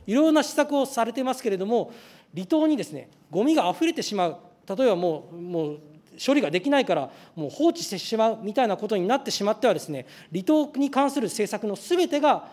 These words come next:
おそらく立ち行かなくなってしまうんではなかろうかと思っております。え、小泉大臣は大臣になられる以前からですね、離島に本当に足しげく回っていただいております。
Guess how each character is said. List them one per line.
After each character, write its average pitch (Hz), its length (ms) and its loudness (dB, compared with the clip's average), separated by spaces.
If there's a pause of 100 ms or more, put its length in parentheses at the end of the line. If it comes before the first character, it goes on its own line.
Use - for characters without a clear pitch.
(100)
お 190 60 -12
そ 233 100 -4
ら 196 120 2
く 143 40 -12
立 160 200 -12
ち - 140 -8
行 220 80 -8
か 269 100 2
な 262 100 0
く 262 80 -2
な 262 80 2
っ 262 120 -6
て 151 200 -4
し - 140 -8
ま 180 100 0
う - 20 -2
ん 175 40 -2
で 156 80 -2
は 139 40 -2
な 139 120 -6
か 170 80 -2
ろ 170 80 2
う - 20 -6
か 143 100 -6
と - 80 -12
思 143 120 -8
っ - 20 -10
て 147 100 -10
お - 20 -8
り 131 60 -8
ま 139 80 -10
す。 139 200 -14 (360)
え、 185 80 -4
小 262 160 2
泉 220 200 -2
大 220 160 2
臣 190 100 -4
は 165 80 -4
大 233 160 2
臣 233 120 -4
に 180 40 0
な 175 100 0
ら 220 100 4
れ 233 60 2
る 208 140 0
以 233 100 -6
前 302 160 2
か 190 120 2
ら 160 60 0
で 151 60 -2
す - 100 -10
ね、 147 200 -8 (260)
離 175 140 -2
島 262 180 4
に 247 200 2
本 226 200 -2
当 240 100 2
に 226 80 0
足 180 240 -8
し - 220 -6
げ 277 120 0
く 185 180 -2
回 160 200 0
っ 175 80 -6
て 180 80 -4
い 165 60 -6
た 180 100 -2
だ 175 100 0
い 175 60 -4
て 180 60 -4
お 185 40 -2
り 175 80 -2
ま 185 80 -2
す。 135 180 -10